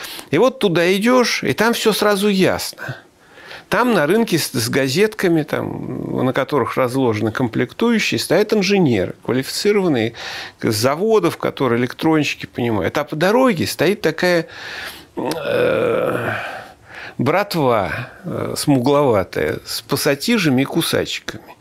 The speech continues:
которые говорят: «Бе-, покупаю радиодетали, золото вы-,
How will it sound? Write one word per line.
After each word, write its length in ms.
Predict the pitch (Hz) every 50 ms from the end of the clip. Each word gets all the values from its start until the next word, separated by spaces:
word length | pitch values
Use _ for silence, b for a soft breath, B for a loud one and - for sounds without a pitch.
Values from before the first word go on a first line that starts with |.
| B B B B B B B
которые 380 | - - - - 147 139 139 131
говорят: 400 | 123 131 127 131 127 120 113 110
«Бе-, 240 | 107 143 170 156 123
покупаю 640 | - - 147 - 160 185 - - 208 190 175 151
радиодетали, 800 | 147 165 160 151 139 151 143 135 151 165 160 - 208 214 202 175
золото 540 | 135 117 135 160 175 170 156 - - 147 139
вы-, 200 | 135 131 127